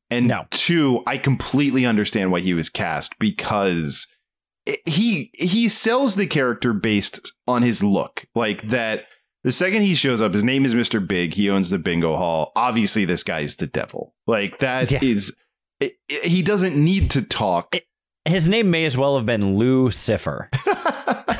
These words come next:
Speaker 1: I'm Mez Astopheles. <laughs>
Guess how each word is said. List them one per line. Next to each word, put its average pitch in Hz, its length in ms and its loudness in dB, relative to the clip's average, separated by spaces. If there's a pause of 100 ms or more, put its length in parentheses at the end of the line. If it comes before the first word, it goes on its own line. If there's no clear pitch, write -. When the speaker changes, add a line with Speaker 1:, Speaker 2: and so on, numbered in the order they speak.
(2250)
Speaker 1:
I'm 131 580 2 (120)
Mez 135 800 2 (560)
Astopheles. 151 1300 0
<laughs> - 60 -20